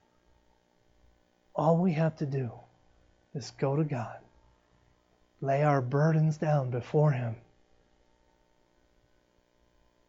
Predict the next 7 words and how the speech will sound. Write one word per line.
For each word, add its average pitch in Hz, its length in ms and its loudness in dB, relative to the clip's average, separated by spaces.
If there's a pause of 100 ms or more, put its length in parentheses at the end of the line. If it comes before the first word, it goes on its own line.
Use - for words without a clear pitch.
(160)
What 190 160 2
a 175 80 4
beautiful 147 580 4
picture 139 400 -2
he 127 140 -4
gives 123 320 -4
us. - 340 -14